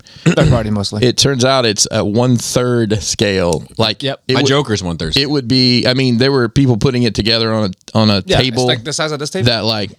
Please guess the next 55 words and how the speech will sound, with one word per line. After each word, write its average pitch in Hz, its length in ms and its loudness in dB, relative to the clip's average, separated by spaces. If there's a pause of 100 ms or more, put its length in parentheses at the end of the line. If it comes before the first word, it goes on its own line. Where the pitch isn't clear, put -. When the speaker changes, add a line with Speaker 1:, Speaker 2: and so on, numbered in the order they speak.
(140)
Speaker 2:
I 113 100 0
think, 120 300 0
like, 113 180 0
the, 104 160 -2
the, 95 280 0
the, 90 320 -2
the, - 500 0
the 98 260 2
s-, - 340 0
nine 127 240 2
squares 127 300 0
here 139 80 0
in 127 80 0
the 113 60 2
middle, 120 260 2
it 110 140 0 (140)
was 101 140 0
about 80 220 0
that - 160 -4
big. 60 260 -6
Speaker 1:
Yeah. - 200 0 (100)
Speaker 2:
She's - 160 -4
like, 104 140 -2
"Oh, 127 200 -2
that's 113 140 -2
too - 220 0
big. 113 160 2
I - 20 0
don't 101 140 0
know 98 60 0
where 127 120 0
to - 140 2
put 101 100 4
it." 85 160 -6
I'm - 80 0
like, 95 140 0
"Yeah, 151 80 2
Speaker 1:
Yeah, 110 140 2
Speaker 2:
you 101 60 0
don't." 78 220 0
Speaker 1:
yeah. 131 100 6
Speaker 3:
I 147 100 0
think 214 180 0
it 214 80 0
was 107 120 2
Billings 113 440 0
that 98 120 0
hit - 140 -2
me 98 160 2
up. 95 200 2
Speaker 1:
M-, 104 180 4
Magicase 127 500 -2
is 107 140 -4
fa-, - 180 -6
like, 123 140 -4